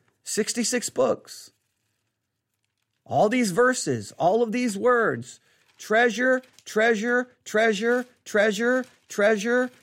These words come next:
treasure, treasure, treasure. Sadly, much of the, tr-,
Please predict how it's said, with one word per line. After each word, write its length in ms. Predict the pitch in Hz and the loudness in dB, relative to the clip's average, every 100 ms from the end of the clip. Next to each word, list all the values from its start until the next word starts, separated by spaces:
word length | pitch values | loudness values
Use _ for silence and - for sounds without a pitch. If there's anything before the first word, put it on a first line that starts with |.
| _ | _
treasure, 640 | - 208 220 214 233 240 - _ _ | 0 2 2 0 -2 -2 -6 _ _
treasure, 680 | - 208 214 196 220 220 208 _ _ _ | -2 2 2 2 0 0 -4 _ _ _
treasure. 680 | - - 196 175 131 104 - _ | -16 -2 0 2 -2 -8 -12 _
Sadly, 760 | - - 196 208 226 240 247 247 _ | -10 0 4 4 4 2 0 -2 _
much 300 | 139 170 196 | -2 0 2
of 120 | 220 190 | 0 0
the, 100 | 202 | -2
tr-, 160 | - | -2